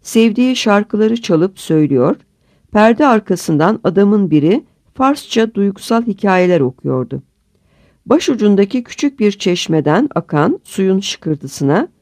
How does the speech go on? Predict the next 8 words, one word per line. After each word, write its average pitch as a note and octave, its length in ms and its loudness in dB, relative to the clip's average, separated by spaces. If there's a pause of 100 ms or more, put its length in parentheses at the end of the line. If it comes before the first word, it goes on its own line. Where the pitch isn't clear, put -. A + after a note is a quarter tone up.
(320)
kafeslerinden B3 920 0
bırakılmış E3 680 0
ortalıkta G#3 640 -2
uçuşan F3+ 760 -2
rengarenk G3+ 640 2
kuşların D#3+ 480 0
cıvıltıları F#3 640 -2
karışıyordu. B2 800 -4